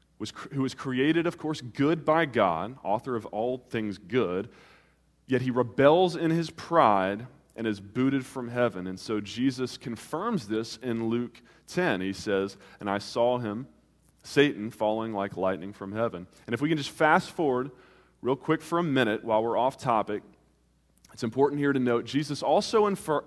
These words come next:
affirms that the kingdom of Satan is still alive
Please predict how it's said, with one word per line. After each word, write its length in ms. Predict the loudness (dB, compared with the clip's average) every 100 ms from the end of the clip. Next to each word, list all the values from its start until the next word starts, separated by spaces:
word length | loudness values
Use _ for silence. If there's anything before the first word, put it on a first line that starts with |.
| -2
affirms 580 | 0 0 0 0 -4 -10 -20 -10
that 80 | -6
the 100 | -4
kingdom 340 | 0 0 2
of 120 | 0 -2
Satan 640 | 0 4 4 2 -6 -8 -12 _ _ _ _ _
is 120 | -6
still 340 | -4 2 4 6
alive 600 | 8 8 6 2 -4